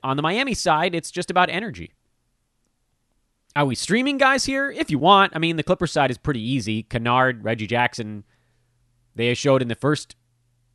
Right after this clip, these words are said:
game in Atlanta without Kawhi, P G, and Pat Beverley that they're gonna do enough.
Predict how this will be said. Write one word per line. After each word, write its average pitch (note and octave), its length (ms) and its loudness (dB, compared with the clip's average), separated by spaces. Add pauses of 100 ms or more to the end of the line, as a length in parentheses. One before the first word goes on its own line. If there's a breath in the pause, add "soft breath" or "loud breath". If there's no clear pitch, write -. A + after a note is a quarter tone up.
(120)
game A2+ 220 -4
in G#2+ 80 -4
Atlanta A#2+ 400 -2
without G#2 340 -2
Kawhi, G2+ 400 -2
P G#2+ 140 -6
G, G2 200 -8
and F2+ 120 -10
Pat F#2 180 -6
Beverley B2 320 -2
that D#3 200 -2 (140)
they're A#2+ 160 -2
gonna C3 140 -2
do C#3 100 0
enough. E3 320 -2